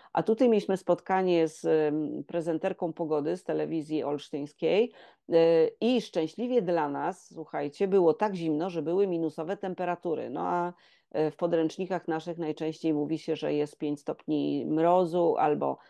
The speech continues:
pięć stopni poniżej zera, albo tam jest bardzo zimno. No a tutaj dzieci, które i tak, e, w większości się tak interesują, e, matematyką, że w mojej klasie kilka osób wiedziało, że są jakieś liczby ujemne,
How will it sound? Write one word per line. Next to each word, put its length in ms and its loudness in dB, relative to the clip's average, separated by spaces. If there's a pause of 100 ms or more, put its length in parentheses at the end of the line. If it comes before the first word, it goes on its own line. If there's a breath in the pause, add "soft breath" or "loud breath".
(140 soft breath)
pięć 200 -2
stopni 320 -6
poniżej 520 0
zera, 420 0
albo 360 0
tam 340 -6
jest 260 -8
bardzo 320 -2
zimno. 560 2 (300 loud breath)
No 140 -4
a 60 -2
tutaj 340 -2
dzieci, 380 -6
które 380 -4
i 100 -4
tak, 420 -4
e, 240 -2
w 20 -10
większości 840 -6
się 180 -8
tak 220 -6
interesują, 920 2 (360 soft breath)
e, 600 0
matematyką, 760 -4
że 260 -2
w 60 -12
mojej 220 -4
klasie 400 -4
kilka 360 -2
osób 320 -2
wiedziało, 400 2
że 120 -6
są 140 -10
jakieś 300 -10
liczby 300 -4
ujemne, 480 2